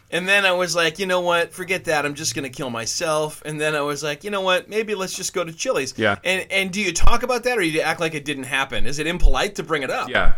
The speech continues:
Speaker 2: yeah. It, here, here's, here's the issue I have with the movie. Um,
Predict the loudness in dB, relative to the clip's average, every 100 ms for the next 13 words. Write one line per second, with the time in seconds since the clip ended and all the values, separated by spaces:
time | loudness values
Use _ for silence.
0 | 4 -2 0 0 -2 -8 _ -2 -2 -2
1 | -4 -4 -4 -4 -4 -6 -10 _ _ _
2 | _ _ -4 -2 -2 -2 -2 0 0 0
3 | -2 -2 -8 -8 -8 -6 -8 -10 _ _
4 | _ _ _ -4 -2 -2 -4 -10